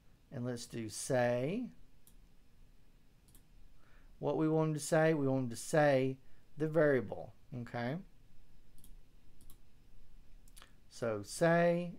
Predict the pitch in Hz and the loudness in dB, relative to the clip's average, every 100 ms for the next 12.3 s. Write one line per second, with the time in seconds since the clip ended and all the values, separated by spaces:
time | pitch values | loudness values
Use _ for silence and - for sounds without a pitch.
0 | - 120 120 117 113 107 123 160 180 175 | -6 -2 -2 0 -2 0 2 4 4 4
1 | 180 180 175 - - - - - - - | 2 2 -2 -10 -18 -20 -20 -20 -20 -10
2 | 120 127 139 147 135 120 113 90 76 65 | -2 0 2 2 4 4 2 -2 -10 -12
3 | - - - - - - - - - - | -18 -20 -20 -20 -20 -18 -16 -14 -12 -6
4 | 131 165 170 151 127 120 120 143 139 - | 0 2 4 2 2 -2 2 4 4 2
5 | 139 143 143 131 131 131 123 - 113 101 | -2 -2 0 2 2 2 0 -4 -6 -6
6 | 101 - - - - - 123 127 123 120 | -6 -10 -10 -10 -8 -6 -4 -2 -2 -2
7 | 107 98 139 147 156 156 147 - - - | -4 -2 -4 -2 -2 -2 -8 -12 -14 -16
8 | - - - - - - - - - - | -16 -18 -16 -14 -12 -12 -12 -12 -14 -12
9 | - - - - - - - - - - | -6 -4 -4 -6 -10 -14 -14 -12 -12 -12
10 | - - - - - - - 147 120 110 | -8 -8 -6 -8 -8 -8 2 4 4 4
11 | 135 151 143 143 143 143 113 127 127 123 | 2 4 4 2 2 0 2 2 2 -2
12 | 127 127 127 | 0 -2 -4